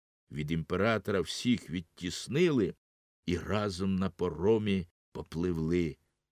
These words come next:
А потім верхи він поїхав полем, де, кажуть, за язичеських часів старе стояло місто величезне, і перед замком Габсбургів, з якого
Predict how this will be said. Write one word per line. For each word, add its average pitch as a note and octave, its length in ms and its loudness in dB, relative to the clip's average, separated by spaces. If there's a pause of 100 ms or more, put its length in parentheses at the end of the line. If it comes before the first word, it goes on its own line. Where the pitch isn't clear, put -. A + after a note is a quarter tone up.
(180)
А D#2+ 240 -8
потім G#2 480 0 (380)
верхи F2 680 2
він F2+ 200 0
поїхав E2 640 -2 (100)
полем, B2 500 4 (280)
де, - 160 -4
кажуть, E2+ 540 -2 (100)
за C2+ 240 -2
язичеських F2+ 840 0
часів G2+ 600 0 (320)
старе E2+ 520 -2
стояло F2 560 0
місто E2 600 -2
величезне, E2 1000 0 (400)
і D2+ 100 -2
перед E2+ 340 0
замком F2+ 800 0 (480)
Габсбургів, E2 1080 -2 (220)
з C2+ 180 -6
якого F2 580 2